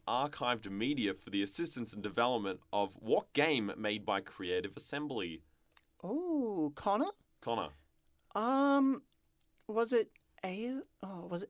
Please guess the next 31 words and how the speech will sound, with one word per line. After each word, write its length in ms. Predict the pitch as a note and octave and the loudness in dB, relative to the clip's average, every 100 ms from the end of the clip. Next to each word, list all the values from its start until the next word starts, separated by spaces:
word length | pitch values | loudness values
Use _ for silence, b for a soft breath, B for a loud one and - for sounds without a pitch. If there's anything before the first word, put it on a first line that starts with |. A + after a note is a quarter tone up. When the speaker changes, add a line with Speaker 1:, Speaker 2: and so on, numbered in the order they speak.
| F3 | -8
Speaker 2:
Alien 320 | G#3 C4+ C4 | -2 0 0
Isolation? 840 | A#3+ - - B3 F3+ C4+ - E4 - - | -4 -8 -8 -16 -12 -6 -6 -6 -10 -6
Speaker 1:
That's 140 | B2+ | -6
correct. 560 | - E3+ E4+ - - - | 2 2 2 -6 -12 4
Speaker 2:
Oh, 180 | E4 A4 A#4 | 8 10 10
wow, 80 | D4+ | 10
Speaker 1:
Yeah, 60 | C#4+ | 8
Speaker 2:
okay. 140 | - - | 8 8
Speaker 1:
Twentieth 200 | - D3 | 6 4
Century 300 | D#3+ D3+ D3 | 0 0 -2
Fox 300 | - D3 - | 2 0 0
provided 360 | B2+ B2+ B2+ | 2 4 2
three 460 | - - B2+ C3+ D#3+ | -6 -4 2 4 4
terabytes 520 | D3+ C3+ B2+ A2+ - | 4 4 6 4 2
of 60 | - | 0
archived 360 | G2+ G#2 F#2+ | 0 2 0
media. 200 | G#2 F#2 | 2 0
So 120 | E2+ A#2+ | 0 0
not 100 | B2+ | 2
just 140 | - | 4
film 160 | B2+ A#2 | 4 4
Speaker 2:
Wow. 80 | |
Speaker 1:
footage, 260 | A#2+ A2 G#2+ - | 4 2 2 0
but 100 | F#2+ | -2
also, 280 | G2 G#2 G2 | 0 0 2
like, 360 | F#2 F2 - _ - | 2 0 -6 _ -4
Speaker 2:
Just 160 | G#3+ - | -4 0
audio? 300 | F3+ G#3+ C#4+ G#4 - - | 2 4 2 0 -12 0
Speaker 1:
audio, 720 | A#2 A#2 A2+ A2 G#2+ G#2 G2+ G2+ - | 6 8 8 6 4 4 2 -2 0
um, 500 | F#2+ F2+ F2+ F2 F2 b b b b b _ - | 0 0 -4 -10 -14 b b b b b _ -2
uh, 400 | F#2 F2 E2 E2 | 4 4 6 2